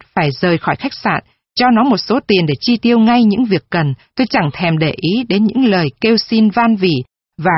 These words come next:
cử chỉ quằn quại giãy giụa của nó. Tôi hẹn với anh chàng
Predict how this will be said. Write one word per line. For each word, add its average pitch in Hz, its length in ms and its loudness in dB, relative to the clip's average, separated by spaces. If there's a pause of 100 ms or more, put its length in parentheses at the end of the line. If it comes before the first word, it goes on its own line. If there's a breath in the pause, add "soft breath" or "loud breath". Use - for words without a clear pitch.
(120)
cử 175 200 0
chỉ 185 140 -2 (180)
quằn 156 240 -2
quại - 280 -4
giãy 226 220 -4
giụa 185 180 -2
của 151 220 -4
nó. 156 300 -4 (340)
Tôi 269 120 2
hẹn 202 220 -2 (120)
với 220 80 2
anh 247 140 4
chàng 165 260 -2